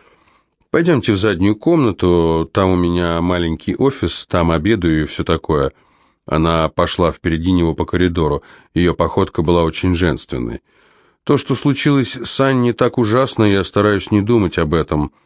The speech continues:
Мне стыдно, что я не пошла на похороны, но, честно говоря, я просто испугалась. Я послала букет». Она показала ему на свободный стул.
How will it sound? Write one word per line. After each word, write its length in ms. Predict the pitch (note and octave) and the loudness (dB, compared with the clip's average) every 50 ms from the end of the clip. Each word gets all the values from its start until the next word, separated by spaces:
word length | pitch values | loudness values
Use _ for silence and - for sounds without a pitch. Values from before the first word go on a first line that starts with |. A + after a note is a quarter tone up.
| _ _ _ _ _ _ - | _ _ _ _ _ _ -4
Мне 260 | - F#2 G#2 A2 A2 | 0 2 2 2 2
стыдно, 400 | - - - D3 C3 G#2 G2 F#2+ | 0 0 0 0 0 2 2 0
что 180 | F2 - - G2 | 0 0 0 2
я 120 | F#2 F#2 | 2 4
не 100 | F2+ F2+ | 2 2
пошла 340 | - G2 F#2+ - - G2+ G2 | 2 0 -2 0 0 0 2
на 140 | F#2+ F#2+ F2 | 2 2 0
похороны, 540 | - - B2 A#2 - G2 F2+ F2 E2 E2 E2 | 0 0 0 0 2 2 2 2 2 2 2
но, 140 | F2 F2 | 2 2
честно 360 | D#2+ - - F#2+ - - F#2+ F2 | 0 0 -2 -2 -2 -2 -2 -2
говоря, 260 | E2+ F2+ F#2 F#2 F#2 | 0 2 2 2 2
я 160 | F2+ F2+ E2+ | 2 0 0
просто 340 | - F2 F2+ E2+ - - F2 | 0 -2 -2 -2 -2 -4 -4
испугалась. 680 | D#2 - - - E2+ D#2 E2 D2+ D2 C#2+ C#2 - - | -4 -4 -4 -6 -4 -2 0 0 0 0 -2 -4 -2
Я 240 | G2 G2+ G2+ G2 G2 | 0 2 2 2 2
послала 420 | F#2 - F#2+ - - G#2 G2+ G2 G2 | 0 0 -2 -2 0 0 2 2 0
букет». 540 | F#2 G2+ G#2+ G#2+ - - D#2+ C2+ - - _ _ _ _ _ _ _ _ _ _ _ _ _ - | 0 -2 -4 -4 -4 -4 -4 -4 -4 -6 _ _ _ _ _ _ _ _ _ _ _ _ _ -4
Она 220 | C#2 D2+ E2 D2+ | 0 0 0 0
показала 480 | - D2+ - E2+ D#2+ C#2+ E2 E2 D#2+ D#2 | -2 -2 -2 -2 0 2 2 2 2 2
ему 140 | D2+ D#2 | 0 0
на 100 | D#2 D#2+ | 0 -2
свободный 560 | D2+ - - F2 D#2+ D2 D#2+ D2 C#2 E2 D#2+ D2+ | -2 -2 -2 -2 0 0 -2 -2 0 -2 -4 -4
стул. 340 | - - - D#2+ C#2 B1+ | -6 -6 -6 -4 -4 -6